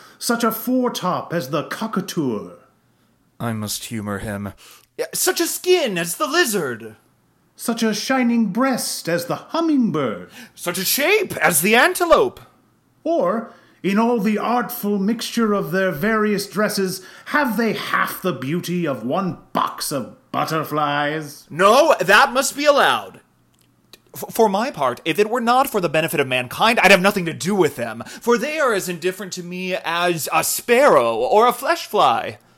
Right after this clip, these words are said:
Speaker 1: Pray, sir, what benefit is the world to reap from this lady?
Speaker 2: Why, sir, she is to bear me a son, who shall restore the art of embalming,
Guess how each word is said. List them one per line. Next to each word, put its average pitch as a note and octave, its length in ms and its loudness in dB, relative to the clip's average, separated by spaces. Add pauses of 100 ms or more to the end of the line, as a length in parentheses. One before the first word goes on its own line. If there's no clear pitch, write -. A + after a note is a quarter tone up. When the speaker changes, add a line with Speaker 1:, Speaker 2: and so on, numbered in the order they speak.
(120)
Speaker 1:
Pray, E3 340 -2
sir, E3 400 -2
what E3+ 440 -4
benefit G3 440 0
is E3 140 -6
the F3+ 100 -2
world G#3 520 0
to G#3 160 -2
reap A#3+ 360 0
from D#3 200 -2
this C3+ 180 -4
lady? A#2 520 -6 (260)
Speaker 2:
Why, C#3+ 220 -2
sir, G#3 420 -2
she G3+ 280 -2
is F3+ 180 -6
to D#3 120 -8
bear D#3+ 400 -10
me E3 240 -10
a A2 140 -12
son, D#3 800 -8 (420)
who F#3 460 -4 (100)
shall D3+ 920 -4 (240)
restore A3+ 880 0
the D#3+ 240 0
art G#3 560 0
of E3+ 240 -6 (100)
embalming, C3 1160 -4